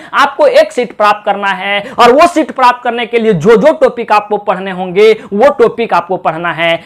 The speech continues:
आज हम इसी क्रम में आपको पढ़ाने जा रहे हैं झारखंड का वर्तमान मंत्री परिषद।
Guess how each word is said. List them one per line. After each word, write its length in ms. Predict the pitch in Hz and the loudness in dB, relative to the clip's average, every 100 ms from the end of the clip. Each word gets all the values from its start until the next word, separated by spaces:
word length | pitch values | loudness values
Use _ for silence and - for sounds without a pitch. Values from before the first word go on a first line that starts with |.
| - | -2
आज 260 | 208 240 220 | 2 2 2
हम 140 | 226 | 0
इसी 240 | 220 247 233 | 0 -2 -4
क्रम 280 | - 220 220 | 0 0 0
में 400 | 220 220 220 - - | 0 -2 -2 -8 -2
आपको 280 | 208 240 269 | -2 0 0
पढ़ाने 480 | 269 240 240 240 233 | 2 0 0 -2 0
जा 180 | 214 226 | 2 2
रहे 120 | 220 | 0
हैं 140 | 208 | -4
झारखंड 540 | 170 170 220 214 208 196 | -4 -2 -2 -2 -6 -2
का 160 | 202 | 0
वर्तमान 580 | 196 190 180 175 220 220 | 0 0 -2 -2 -2 -2
मंत्री 320 | 165 156 165 156 | -4 -4 -6 -4
परिषद। 640 | 160 156 - 170 151 | -6 -6 -2 0 -2